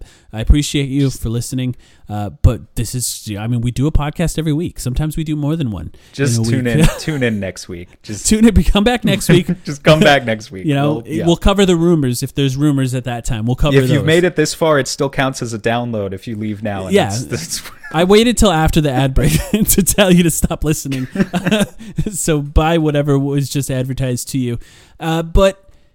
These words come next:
Speaker 1: just, you know, it's just a conversation to have. And I think it's an interesting year to have that conversation because the difference between whether or not they make a trade could be pretty drastic this year in, in,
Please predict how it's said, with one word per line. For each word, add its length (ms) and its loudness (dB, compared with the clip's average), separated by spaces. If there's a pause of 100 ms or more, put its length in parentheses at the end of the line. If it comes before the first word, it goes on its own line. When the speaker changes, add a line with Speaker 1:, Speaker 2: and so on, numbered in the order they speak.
(400)
Speaker 1:
just, 260 -2
you 160 0
know, 260 -2
it's 240 -4
just 180 0
a 40 0
conversation 600 0
to 80 0
have. 260 0
And 80 2
I 60 2
think 220 -2
it's 100 -2
an 100 0
interesting 440 0
year 180 2
to 60 0
have 220 -2
that 160 -4
conversation 580 -2
because 480 -2 (320)
the 100 -2
difference 400 -2
between 420 0
whether 280 2
or 40 2
not 200 0
they 100 0
make 200 -2
a 40 -8
trade 420 -2 (480)
could 140 -2
be 100 4
pretty 240 4
drastic 580 -2
this 240 -4
year 120 -2
in, 140 -2
in, 320 -4